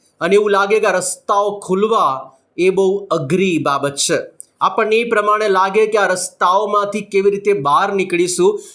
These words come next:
કેવી રીતે આ તકલીફ ને મુશ્કેલીમાંથી બહાર નીકળીશું, એવા ઘણા બધા વિચારો વાલાઓ આપણને આવે ત્યારે આપણે ખરેખર આજનો શાસ્ત્ર પાઠ જે છે એના પર મનન કરવા માંગીએ છીએ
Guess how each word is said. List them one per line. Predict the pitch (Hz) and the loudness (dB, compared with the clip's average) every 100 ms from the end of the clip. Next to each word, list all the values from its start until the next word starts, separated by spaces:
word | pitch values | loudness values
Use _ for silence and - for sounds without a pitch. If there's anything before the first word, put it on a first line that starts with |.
| _ | _
કેવી | 202 220 | 2 2
રીતે | 233 226 | 0 0
આ | |
તકલીફ | 208 208 - 196 214 220 | 0 -2 -2 -2 -2 -2
ને | 180 | -2
મુશ્કેલીમાંથી | 175 196 - 214 214 202 202 185 | 0 -2 -2 0 2 0 0 0
બહાર | 156 185 214 | 2 2 0
નીકળીશું, | 202 190 190 190 214 - - | 0 0 2 2 0 -2 -4
એવા | 185 214 | 0 0
ઘણા | 165 185 214 | 0 0 2
બધા | 214 214 | 0 0
વિચારો | 202 185 196 190 226 | -2 -2 0 2 2
વાલાઓ | 196 175 185 170 156 180 - - | 2 2 2 2 0 -4 -8 -4
આપણને | 156 170 175 170 | -2 0 0 2
આવે | 180 214 | 2 2
ત્યારે | 208 185 | 2 2
આપણે | 175 170 165 | 2 0 -2
ખરેખર | 185 208 208 | 2 2 2
આજનો | 160 175 175 | 0 0 -2
શાસ્ત્ર | 180 - 185 - 208 | -2 0 0 0 0
પાઠ | 202 180 156 | 2 -2 0
જે | 170 | 0
છે | - 160 147 151 - _ | 2 0 0 -4 -16 _
એના | 185 185 180 | -2 -2 -2
પર | 180 160 | -2 0
મનન | 151 156 170 180 | 0 0 0 -2
કરવા | 170 170 165 160 | 0 0 2 0
માંગીએ | 156 190 208 226 | 0 0 2 2
છીએ | 226 220 | 2 -2